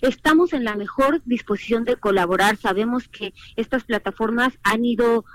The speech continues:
han ido en la tra-, han ido trabajando o son parte de esta transformación,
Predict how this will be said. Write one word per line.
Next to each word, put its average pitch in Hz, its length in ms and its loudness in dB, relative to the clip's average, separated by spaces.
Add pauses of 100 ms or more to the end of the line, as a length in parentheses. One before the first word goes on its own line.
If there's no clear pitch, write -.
(340)
han 240 160 2
ido 254 260 2
en 247 80 2
la 208 100 0
tra-, 196 180 -4
han 214 220 0
ido 262 160 4
trabajando 233 680 2
o 185 280 0
son 240 220 -2
parte 240 260 0
de 254 60 4
esta 247 180 -4
transformación, 208 1080 -2